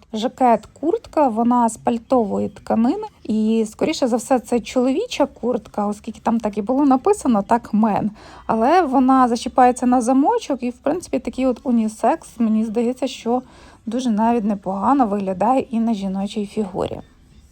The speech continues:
По куртці видно, що бренд хороший, адже виконана вона дуже якісно, сама тканина добре тримає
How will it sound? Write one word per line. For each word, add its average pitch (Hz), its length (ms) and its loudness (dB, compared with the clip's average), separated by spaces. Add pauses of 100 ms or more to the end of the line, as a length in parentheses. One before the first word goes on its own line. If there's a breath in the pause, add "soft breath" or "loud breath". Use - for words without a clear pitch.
(200)
По 294 120 -2
куртці 302 360 2
видно, 226 460 2
що 240 400 4
бренд 220 360 4
хороший, 269 520 2
адже 220 200 2
виконана 247 500 2
вона 226 240 2
дуже 214 320 0
якісно, 233 640 0
сама 240 300 2
тканина 233 480 0
добре 214 300 2
тримає 220 540 0